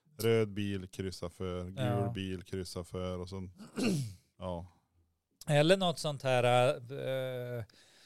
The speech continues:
Speaker 2: men något
Speaker 1: Taiwanesisk
Speaker 2: så
Speaker 1: jättepussel.
Speaker 2: något så här, eh, t-,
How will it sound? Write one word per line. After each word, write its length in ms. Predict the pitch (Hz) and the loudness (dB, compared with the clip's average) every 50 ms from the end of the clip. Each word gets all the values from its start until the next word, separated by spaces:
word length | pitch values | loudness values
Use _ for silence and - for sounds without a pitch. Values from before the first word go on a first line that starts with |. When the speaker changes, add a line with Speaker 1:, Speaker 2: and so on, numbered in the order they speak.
| - - - - - - - - - - - - - - _ _ _ _ | -20 -20 -20 -20 -20 -20 -20 -20 -20 -20 -20 -20 -20 -20 _ _ _ _
Speaker 2:
men 160 | - 120 120 156 | 2 2 4 4
något 120 | 165 165 | 4 4
Speaker 1:
Taiwanesisk 440 | 165 165 160 - - 165 160 - 165 | 6 4 4 4 4 2 0 0 -2
Speaker 2:
så 60 | - | 0
Speaker 1:
jättepussel. 840 | 117 110 98 - - 104 - - 117 135 - - - 90 82 82 90 _ _ _ _ _ _ _ _ | 0 -2 -2 -4 -10 -4 0 0 0 0 0 -2 -4 -4 -4 -6 -8 _ _ _ _ _ _ _ _
Speaker 2:
något 240 | - 156 160 160 139 | -6 0 0 2 2
så 120 | - - | 4 4
här, 600 | 151 131 135 143 139 131 135 131 127 127 123 123 | 6 6 8 8 8 8 8 8 8 8 6 6
eh, 60 | 123 123 | 4 2
t-, 500 | 120 - - 139 135 131 131 135 139 135 | -2 -6 -6 -4 -2 0 0 -2 -2 -4